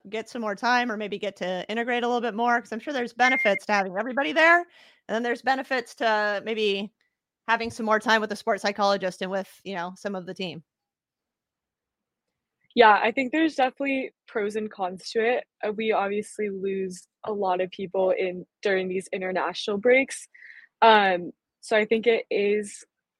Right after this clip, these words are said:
Speaker 2: kind of hard, especially being this early on in the season when we're trying to establish style of play and just, like, what the team's gonna look like and stuff, to be missing so many key pieces. Um,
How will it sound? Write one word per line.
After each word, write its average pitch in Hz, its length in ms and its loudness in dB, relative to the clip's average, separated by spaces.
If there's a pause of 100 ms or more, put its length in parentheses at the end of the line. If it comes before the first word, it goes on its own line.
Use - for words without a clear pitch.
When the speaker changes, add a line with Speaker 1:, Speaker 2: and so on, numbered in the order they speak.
Speaker 2:
kind 208 260 -4
of 196 120 -6 (100)
hard, 190 260 -2
especially 208 480 -2
being 196 280 -6
this 190 440 -4 (420)
early 202 340 0
on 185 200 -4
in 190 100 -6
the 185 100 -8
season 196 420 -4
when 202 160 -2
we're 190 180 -4
trying 190 300 -4
to 180 60 -2
establish 185 760 -2 (420)
style 214 340 0
of 214 120 -4
play 233 320 2
and 208 100 -4
just, 190 220 -4
like, 190 160 -4
what 208 200 0
the 202 60 -2
team's 196 380 -6
gonna 190 220 -4
look 170 220 -2
like 208 220 -2
and 226 120 -2
stuff, 220 240 0 (100)
to 220 100 0
be 202 160 -2
missing 190 640 -2 (540)
so 202 260 0
many 185 280 -2 (340)
key 180 360 -6
pieces. 214 760 0 (440)
Um, 180 600 2